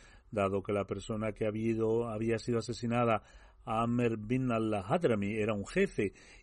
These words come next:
y también era un confederado de Utba bin Rabi'a, un jefe de la Meca.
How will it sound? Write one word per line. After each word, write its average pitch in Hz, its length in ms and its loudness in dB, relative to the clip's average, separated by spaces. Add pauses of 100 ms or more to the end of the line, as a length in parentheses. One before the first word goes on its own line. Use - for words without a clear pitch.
y 120 100 -2
también 117 360 2
era 123 140 4
un 120 80 0
confederado 113 960 2
de 117 80 0
Utba 120 340 0
bin 113 240 0
Rabi'a, 113 500 2
un 104 120 -4
jefe 127 300 -2
de 120 100 2
la 180 120 0
Meca. 143 400 2